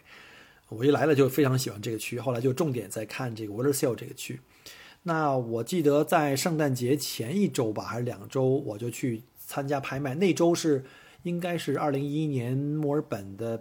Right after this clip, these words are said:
拍卖的数量最多的一周。那房产上市多的话呢，对我们买房者就会有好处，因为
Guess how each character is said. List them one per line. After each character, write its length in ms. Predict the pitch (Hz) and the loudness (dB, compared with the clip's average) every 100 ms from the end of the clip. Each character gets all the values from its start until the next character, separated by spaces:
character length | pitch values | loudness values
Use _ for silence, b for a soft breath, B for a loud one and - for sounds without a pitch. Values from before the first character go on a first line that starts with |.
| - | -8
拍 220 | - 147 | -8 -4
卖 200 | 151 131 | -2 -2
的 100 | 117 | -4
数 180 | - 151 | -2 -2
量 120 | 127 | -2
最 200 | 123 170 | 0 0
多 220 | 135 120 | 2 0
的 40 | 110 | 0
一 140 | 101 | -4
周。 240 | 98 98 - B B B B 147 | -6 -10 -12 B B B B -2
那 140 | 156 - - - - - | -2 -2 -14 -18 -16 0
房 200 | 160 196 | 2 4
产 140 | 147 | 4
上 160 | 160 175 | 2 2
市 100 | 185 | 0
多 400 | - - 190 190 | -2 2 6 6
的 80 | |
话 120 | 175 143 | 4 2
呢， 100 | 139 | 2
对 140 | 170 | 4
我 100 | 127 | 4
们 80 | 143 | 2
买 260 | 135 - 101 | -2 -4 -12
房 340 | - - 117 | -10 -6 -2
者 140 | 151 117 | 0 0
就 100 | 113 | 0
会 80 | 117 | -2
有 80 | |
好 240 | 120 - 104 | -2 -4 -8
处， 120 | 123 | -4
因 100 | 127 | 0
为 160 | 139 | 2